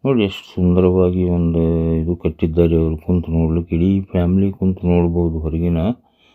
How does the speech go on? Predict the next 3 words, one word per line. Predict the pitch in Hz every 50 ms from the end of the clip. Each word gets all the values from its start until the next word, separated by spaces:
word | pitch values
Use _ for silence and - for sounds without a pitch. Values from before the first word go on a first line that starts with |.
| _ _ _ _ _ _ -
ದೃಶ್ಯಗಳನ್ನು, | - - 98 95 - - 98 82 80 82 80 80 80 80 80 82
ಕಾರ್ಯಕ್ರಮಗಳನ್ನು. | 78 - 87 87 90 104 98 - - 95 87 87 85 82 85 82 82 82 82 85 85 85 85 87 - _ _ _ _ _ _ _ _ _ _ _
ಹ್ಮ್? | - -